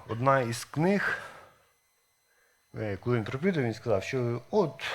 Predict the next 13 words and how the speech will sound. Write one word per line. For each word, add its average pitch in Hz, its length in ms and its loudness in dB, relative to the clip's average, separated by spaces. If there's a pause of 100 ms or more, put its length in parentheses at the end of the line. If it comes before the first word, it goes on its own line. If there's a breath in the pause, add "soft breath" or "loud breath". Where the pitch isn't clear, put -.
(460 loud breath)
там 113 180 2
такий-то 143 520 2
автор 190 320 8
в - 60 -2
такій-то 139 420 -4
книзі 180 300 2
буквально 170 420 0
так - 220 -4
проскочив, 107 720 -2 (920 loud breath)
е, 104 240 -2
написав 151 720 2 (400 loud breath)
ось 151 240 0
так-то. 78 420 -2